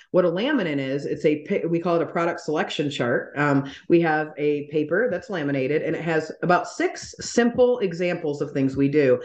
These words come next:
Could be two, could be four, could be six, whatever. But we might have, if we carry multiple products, we might have bay window, replacement window, siding, roofing, gutters, doors.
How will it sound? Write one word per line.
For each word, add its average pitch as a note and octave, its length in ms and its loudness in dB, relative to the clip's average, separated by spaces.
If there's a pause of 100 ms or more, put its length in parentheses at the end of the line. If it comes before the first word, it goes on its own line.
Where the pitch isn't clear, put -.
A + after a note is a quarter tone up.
(180)
Could A#3+ 140 2
be B3 100 4
two, D#3+ 300 2
could E3+ 140 -2
be F3+ 100 0
four, C3+ 400 0
could D#3+ 100 -6
be C3+ 80 -2
six, - 380 -6
whatever. C#3+ 480 0 (240)
But G3+ 100 4
we G#3+ 80 6
might G#3 200 0
have, G3 260 0
if F#3+ 100 -10
we A3 240 -6
carry A3+ 240 4
multiple F3 440 -2
products, F3+ 580 -6
we E3 100 2
might D3+ 240 4
have D3 300 2 (280)
bay D#3 180 6
window, D#3 520 0
replacement C#3+ 640 -4
window, C3 400 2
siding, C3 480 -2
roofing, C3 420 0
gutters, B2+ 600 0
doors. D3 500 0